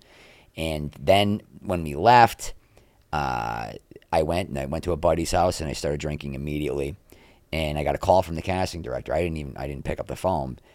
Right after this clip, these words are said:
but she couldn't, <laughs> they couldn't get a hold of my agent or manager. But they're like, "Can you come back at six o'clock tomorrow morning?" I thought, "There's no way. I'm gonna pretend I didn't get this. I can't do this again." Because that was lightning in a bottle. I'm like, "This is just gonna be another opportunity for me to screw up.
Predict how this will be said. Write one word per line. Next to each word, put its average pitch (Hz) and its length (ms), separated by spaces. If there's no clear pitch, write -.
but 76 100
she 82 140
couldn't, 92 220
<laughs> - 20
they 80 80
couldn't - 240
get 104 140
a - 20
hold 92 200
of 80 60
my 78 120
agent 80 320
or - 20
manager. 82 420
But 67 120
they're 69 100
like, 71 140
"Can 90 140
you 101 100
come 104 220
back 98 440
at 82 120
six - 280
o'clock 98 400
tomorrow 87 320
morning?" 90 340
I 60 40
thought, 58 160
"There's 67 180
no 69 160
way. 67 380
I'm 90 140
gonna 90 120
pretend 76 320
I 69 60
didn't 69 200
get - 180
this. - 300
I 87 120
can't 143 280
do 101 140
this - 200
again." 62 340
Because 110 200
that 143 140
was 123 140
lightning 117 320
in 95 60
a 87 40
bottle. 92 380
I'm 73 120
like, 82 200
"This 110 140
is 143 80
just 131 180
gonna 101 140
be 92 120
another 90 260
opportunity 85 640
for 71 140
me 73 100
to 64 60
screw 73 340
up. 78 260